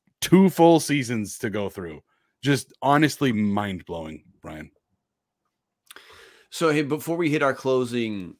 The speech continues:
Speaker 2: our closing thoughts, Dallas, and, um, hey, I, I don't think we have time to, to talk the other stuff and to give it a reasonable amount of time. Hey, you know what else?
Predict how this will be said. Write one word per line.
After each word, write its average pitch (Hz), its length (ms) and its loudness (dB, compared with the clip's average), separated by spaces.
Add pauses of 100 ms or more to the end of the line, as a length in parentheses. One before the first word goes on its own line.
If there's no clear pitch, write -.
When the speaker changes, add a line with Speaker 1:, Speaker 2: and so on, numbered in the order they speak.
Speaker 2:
our 113 180 -2
closing 101 440 -6
thoughts, 87 260 -8
Dallas, 87 600 -8
and, 90 420 -8 (100)
um, 82 200 -14
hey, 101 400 -8 (160)
I, 101 240 -6
I - 20 0
don't 113 180 -8
think 104 220 -12
we 92 60 -10
have 85 140 -10
time 73 260 -16 (140)
to, 78 260 -8
to 90 100 -10
talk 85 300 -10
the 82 80 -12
other 76 120 -12
stuff - 440 -16
and 82 220 -12
to 98 100 -12
give 87 240 -10
it 82 100 -14
a 80 100 -12
reasonable 78 680 -14 (300)
amount 80 220 -6
of - 40 -14
time. 76 160 -14 (180)
Hey, 214 100 2
you 170 120 4
know 214 80 4
what 175 100 2
else? 196 320 0